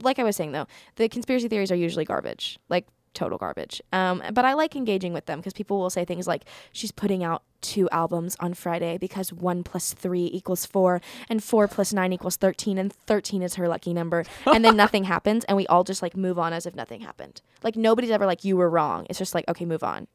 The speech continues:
Speaker 1: you know?
Speaker 2: I forgot about cherry cobbler. Oh, I love cherry cobbler.
Speaker 1: Garrett, please focus on Taylor Swift.
Speaker 2: I'm trying.
Speaker 1: I'm begging. Okay,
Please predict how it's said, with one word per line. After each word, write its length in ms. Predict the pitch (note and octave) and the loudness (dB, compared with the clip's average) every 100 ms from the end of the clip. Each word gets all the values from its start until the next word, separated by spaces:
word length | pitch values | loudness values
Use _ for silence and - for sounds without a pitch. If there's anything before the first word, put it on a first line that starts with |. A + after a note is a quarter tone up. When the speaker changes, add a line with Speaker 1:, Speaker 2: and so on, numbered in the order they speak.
| _ | _
Speaker 1:
you 80 | F3+ | -2
know? 160 | G3+ D#4 - | -2 -4 -10
Speaker 2:
I 60 | |
forgot 200 | - A2 | -6 -4
about 180 | G#2 G2+ | -2 -4
cherry 220 | - G2 | -4 -8
cobbler. 500 | - G#2 F#2+ G2 G2 _ _ | -6 -6 -4 -6 -8 _ _
Oh, 200 | - G#2+ - | -8 -8 -8
I 80 | - | -8
love 240 | A2 A2+ G#2 | -4 -4 -4
cherry 240 | G#2+ F#2+ | -8 -8
cobbler. 420 | - G2 G2 G2+ - | -8 -8 -8 -10 -14
Speaker 1:
Garrett, 320 | _ C#4 C4+ - _ | _ -8 -8 -10 _
please 220 | - B3+ | -12 -10
focus 240 | - G#3 G3 | -8 -8 -8
on 80 | F3+ | -8
Taylor 180 | F3 - | -8 -8
Swift. 80 | - | -6
Speaker 2:
I'm 120 | A2+ | -6
trying. 280 | - G2 G2 | -4 -4 -2
Speaker 1:
I'm 60 | |
begging. 320 | F#3+ F3+ F3 - _ - - - | -2 -4 -6 -10 _ -20 -6 0
Okay, 240 | A3 F#3+ | 0 0